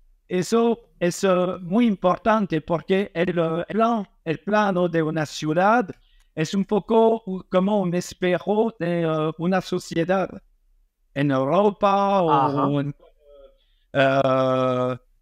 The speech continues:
Speaker 1: eh, lugar del mundo. Así que si este
Speaker 2: Claro, claro, claro.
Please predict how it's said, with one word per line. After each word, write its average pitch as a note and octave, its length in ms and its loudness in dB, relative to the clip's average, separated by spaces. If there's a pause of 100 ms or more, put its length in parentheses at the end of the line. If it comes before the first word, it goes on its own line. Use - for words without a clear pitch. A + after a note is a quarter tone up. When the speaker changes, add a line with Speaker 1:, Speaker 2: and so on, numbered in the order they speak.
(140)
Speaker 1:
eh, A#2+ 800 -2
lugar D3+ 380 0
del C#3 200 -2
mundo. E3+ 480 -4
Así G#3 340 -4
que G3+ 420 -4
si A#3+ 240 0
este F#3 440 -4
Speaker 2:
Claro, E3+ 180 2
claro, D#3 160 4
claro. D#3 300 0